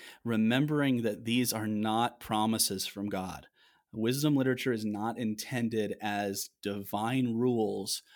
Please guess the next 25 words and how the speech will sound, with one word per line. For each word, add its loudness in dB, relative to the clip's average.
of -2
an 2
A 4
plus -2
B -2
equals -4
C. -4
If 2
I 4
do 2
this, 2
God 0
will 0
do -4
this -8
for -2
me. -2
And 2
again, 0
you 2
know, 4
the 2
book -2
of -4
Job 0